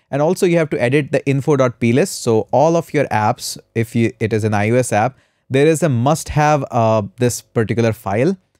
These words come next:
and it should be just right here, uh, info dot P list. Let me just check. It might be here. So yes, hit it. Here it is, info dot P list. It's nothing, it's just a key value pair, so key and strings. Uh, so you have to add one more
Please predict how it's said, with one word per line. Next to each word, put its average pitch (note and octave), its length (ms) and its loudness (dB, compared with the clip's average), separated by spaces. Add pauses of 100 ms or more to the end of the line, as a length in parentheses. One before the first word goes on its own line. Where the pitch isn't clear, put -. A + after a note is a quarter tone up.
(300)
and A#2 480 0
it A#2 160 -4
should E3 320 -4
be E3+ 260 4
just E3 300 -4
right E3 240 -2
here, A3 400 -4 (300)
uh, A#2 420 2
info C#3+ 360 0
dot C3+ 220 0
P C3 120 -2
list. - 320 -4 (540)
Let G#2+ 200 -2
me G#2 80 -4
just G2 220 -6
check. - 240 -8 (260)
It - 160 -14
might F#2+ 220 -6
be G2 100 -6
here. C#3+ 340 -2 (600)
So - 180 -6
yes, G2 380 0
hit F#2+ 200 -6
it. - 220 -10
Here A2 160 -2
it G2 100 -4
is, D3+ 180 0
info B2+ 300 0
dot A#2 200 0
P B2+ 100 2
list. F#3 200 0
It's - 240 -2
nothing, E3+ 300 2
it's E3 140 0
just D#3 180 -2
a D#3 40 -4
key D3 200 -2
value C#3 240 2
pair, D3+ 260 0
so - 140 -6
key C#3 300 0
and B2+ 120 0
strings. D#3 500 -4 (360)
Uh, A2+ 160 0
so A#2+ 140 -4
you B2 100 2
have D3 220 0
to - 100 -4
add B2+ 240 0
one A#2 240 0
more F3+ 200 0